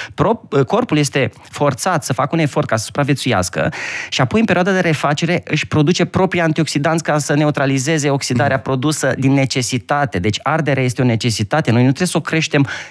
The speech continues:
Speaker 1: inutil, în mod exagerat, să risipim energie aiurea, pentru că producem oxidare în exces. Noi trebuie să risipim, să consumăm, să investim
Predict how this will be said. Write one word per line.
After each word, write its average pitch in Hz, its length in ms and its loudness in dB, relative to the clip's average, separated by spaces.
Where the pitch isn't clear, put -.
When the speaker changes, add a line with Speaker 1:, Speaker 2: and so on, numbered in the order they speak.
Speaker 1:
inutil, 139 760 2
în 127 100 0
mod 131 180 2
exagerat, 120 720 0
să - 280 -2
risipim 131 500 0
energie 117 720 0
aiurea, 113 640 2
pentru 127 220 0
că - 280 -2
producem 160 440 2
oxidare 156 460 0
în 143 60 2
exces. 123 500 -2
Noi 131 140 2
trebuie 180 240 0
să 185 120 -2
risipim, 170 460 0
să 120 400 0
consumăm, 110 760 2
să - 120 -4
investim 117 840 0